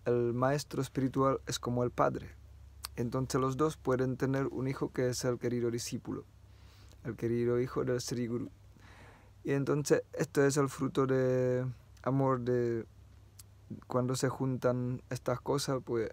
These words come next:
nace el conocimiento en el corazón de un devoto, de una persona que quiere entender por qué está en este mundo y qué deber tiene en este mundo.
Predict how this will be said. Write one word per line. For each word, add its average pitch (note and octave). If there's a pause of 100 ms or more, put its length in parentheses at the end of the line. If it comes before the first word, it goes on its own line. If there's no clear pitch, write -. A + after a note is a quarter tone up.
nace B2
el A#2
conocimiento B2+
en B2
el A#2+
corazón C3
de A#2+
un A#2
devoto, A2 (720)
de A#2+
una B2+
persona C3
que B2
quiere B2
entender B2+ (380)
por B2
qué C#3
está B2
en B2
este C3
mundo C#3+
y D3+
qué -
deber A#2+
tiene A#2+
en A#2
este A#2
mundo. D3